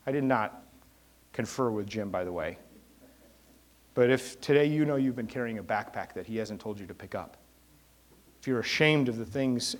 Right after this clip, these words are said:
in the past that you've done, as we all are, but if it's weighing you down, if you're trying to carry a burden that's not from him because you have committed your life to the idols of success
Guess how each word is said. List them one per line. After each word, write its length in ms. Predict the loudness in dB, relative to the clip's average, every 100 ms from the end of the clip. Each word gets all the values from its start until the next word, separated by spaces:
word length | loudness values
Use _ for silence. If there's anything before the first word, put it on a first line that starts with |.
| -4
in 60 |
the 80 | -2
past 340 | 4 6 6
that 140 | 0 -4
you've 100 | -2
done, 180 | -2 0
as 200 | -2 0
we 80 |
all 180 | 2 2
are, 160 | 0 -4 -12 -20 -20 _ _ _ _ _ _
but 100 | -10
if 140 | -6 -6
it's 160 | -4
weighing 340 | 2 6 6 6
you 80 |
down, 400 | 2 0 -4 -8 -14 -20 _ _ _ _ -20 _
if 180 | -10 -4
you're 120 | -2
trying 240 | 2 4 4
to 40 |
carry 340 | 2 4 6 4
a 40 |
burden 340 | 6 6 6
that's 200 | 2 0
not 240 | 0 0 0
from 180 | -4 -4
him 300 | -4 -6 -10 -18 -20 -20 -20 -20 -20 -4
because 320 | 2 4 4
you 180 | 2 4
have 420 | 6 6 4 -4 -18 -20 _ _ -10
committed 500 | -2 2 2 2 0
your 140 | 0
life 300 | 4 2 2
to 100 | -4
the 80 | -2
idols 380 | -2 -2 -2 -4
of 100 | -6
success 640 | -8 -4 -4 -4 -10 -12